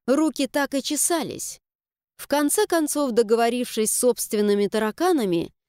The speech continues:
я выскользнула за дверь и, бодро шагая к выходу из женской части общежития, разумно прикидывала,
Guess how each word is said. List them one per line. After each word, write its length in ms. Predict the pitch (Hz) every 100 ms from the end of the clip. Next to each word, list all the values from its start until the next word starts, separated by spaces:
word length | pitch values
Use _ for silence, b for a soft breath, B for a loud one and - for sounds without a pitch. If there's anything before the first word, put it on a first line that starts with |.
| _ -
я 320 | 214 320 320
выскользнула 720 | 294 - 277 247 254 262 254
за 180 | 220 247
дверь 400 | 202 185 156 - _ _ _ _ -
и, 160 | 240 233
бодро 440 | 220 302 202 175
шагая 440 | - 202 185 208
к 80 | 190
выходу 520 | 214 240 - 196 208
из 60 | 202
женской 480 | 175 226 214 - 208
части 420 | - 220 - 214
общежития, 880 | 208 - 240 240 349 - 175 - - _ _ _
разумно 640 | 226 247 226 294 285 285 277
прикидывала, 840 | 311 - 359 233 165 151 147